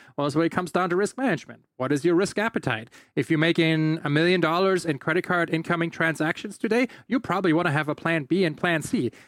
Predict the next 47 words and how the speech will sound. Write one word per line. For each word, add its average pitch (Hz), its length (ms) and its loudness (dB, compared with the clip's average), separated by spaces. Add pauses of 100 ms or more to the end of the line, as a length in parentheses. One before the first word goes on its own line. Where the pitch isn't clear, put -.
(140)
If 135 120 0
you're 147 80 4
making 156 280 2
a - 20 -4
few 151 220 0
thousand 185 400 0
dollars 143 340 0
a 131 40 -4
day 160 300 4
and 135 220 -2
every 139 200 0
time, 143 380 -2
every 143 200 0
day 147 220 4
you're 135 140 4
down, 147 500 0
you 139 60 -10
know, 135 200 0
you 127 140 -2
might, 123 200 -2 (220)
you 127 120 2
might 123 200 -2
lose 175 160 2
a 165 60 0
few 143 140 0
thousand. 139 440 -2
That's 131 240 -4
not 120 180 -4
great, 143 420 0
but 127 220 -2 (320)
it's 151 140 0
a 135 40 -2
different 151 300 0
story 156 380 2
than 131 180 0
if 120 80 -4
this 127 160 -2
is 120 80 -4
your 123 120 0
primary 135 400 -4
line 120 220 -2
of 110 120 -8
business. - 520 -4 (760)
Um, 120 440 -4 (760)
look 180 240 4
at 196 140 0
your, 180 500 2